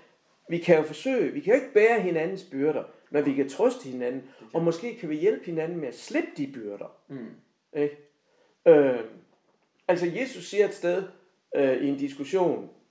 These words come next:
Speaker 1: øh, at de fattige vil I altid have hos jer. Det er diskussionen med, da, da Judas, han brokker sig over, at den her kvinde vasker Jesu fødder med den her dyre, øh, nardussalve,
Speaker 2: Mm.
Speaker 1: øh, og på den måde forbereder ham til, til korsfæstelsen, ikke?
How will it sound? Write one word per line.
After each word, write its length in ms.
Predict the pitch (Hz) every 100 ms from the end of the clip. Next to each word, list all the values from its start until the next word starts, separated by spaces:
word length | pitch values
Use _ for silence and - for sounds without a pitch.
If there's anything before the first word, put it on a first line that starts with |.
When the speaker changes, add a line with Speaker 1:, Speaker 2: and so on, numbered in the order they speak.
| -
Speaker 1:
øh, 60 | 120 120 113 65 62 - - - _ 151
at 160 | 147
de 100 | 156
fattige 460 | 156 175 202 156 127
vil 120 | 131
I 80 | 135
altid 320 | 151 - 139
have 160 | 131 127
hos 300 | 139 143 -
jer. 140 | -
Det 140 | 143
er 80 | 139
diskussionen 680 | 139 131 135 156 143 123 120
med, 140 | 123
da, 180 | 120 107 - - - -
da 100 | 123
Judas, 400 | 123 139 127 -
han 140 | 123
brokker 300 | 120 131 131
sig 140 | 120 123
over, 260 | 120 120 131
at 100 | 135
den 120 | 127
her 140 | 123 123 -
kvinde 300 | 135 139 123
vasker 280 | 123 123 120
Jesu 340 | 120 127 127
fødder 360 | - 139 120 123 - - -
med 140 | 123 123
den 140 | 127
her 200 | 127 131
dyre, 400 | 135 135 147 123 - - -
øh, 500 | 123 117 113 110 117
nardussalve, 920 | 123 127 131 120 - 123 123 135 135 - - _ -
Speaker 2:
Mm. 60 | 135
Speaker 1:
øh, 280 | 123 120 120
og 220 | 131 123 -
på 60 |
den 160 | 147 147
måde 180 | 131 127
forbereder 520 | 139 139 127 110 107
ham 180 | 113 113
til, 280 | 123 120 117
til 100 | -
korsfæstelsen, 760 | 127 139 - - - - 127
ikke? 120 | 127